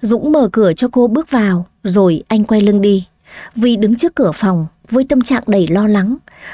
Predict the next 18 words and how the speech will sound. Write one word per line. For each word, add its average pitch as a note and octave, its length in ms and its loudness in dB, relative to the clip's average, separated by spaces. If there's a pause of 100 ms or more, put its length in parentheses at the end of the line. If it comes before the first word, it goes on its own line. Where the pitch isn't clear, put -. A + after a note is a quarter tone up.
(100)
Người A3+ 140 4
đàn F#3 180 -2
ông B3 240 0
đứng A#3 160 2
dậy C4 340 -2
dắt C#4+ 220 -4
tay A#3 140 0
Vi A3 180 2
đến A3 180 2
bàn, F3+ 280 0 (180)
kéo G3+ 220 0
ghế A#3 300 2
cho B3+ 120 -2
cô G#3+ 140 2
ngồi. F3+ 300 0 (400)
"Em A#3+ 140 2
ngồi G#3+ 180 4
đi." A#3 260 0